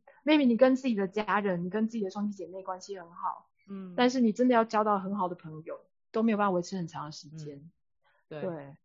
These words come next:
Speaker 2: 对。不过他们自己第三，第三文化的小朋友，他们会比较容易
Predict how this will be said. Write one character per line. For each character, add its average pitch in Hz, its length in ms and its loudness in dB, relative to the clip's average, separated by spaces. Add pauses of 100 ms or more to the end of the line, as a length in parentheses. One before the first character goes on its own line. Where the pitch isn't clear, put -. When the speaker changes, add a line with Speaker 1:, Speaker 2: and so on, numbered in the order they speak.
Speaker 2:
对。 143 240 -18 (320)
不 254 80 -10
过 359 100 2
他 359 100 2
们 339 160 -2
自 320 100 -12
己 247 140 -6
第 269 160 -8
三， 233 380 -8 (260)
第 262 120 -10
三 262 140 -2
文 220 100 -4
化 233 120 -2
的 196 80 -2
小 185 140 -8
朋 165 140 -10
友， 151 60 -6
他 170 100 -10
们 175 140 -8
会 185 120 -6
比 139 240 -18
较 165 320 -8
容 139 320 -18
易 170 280 -14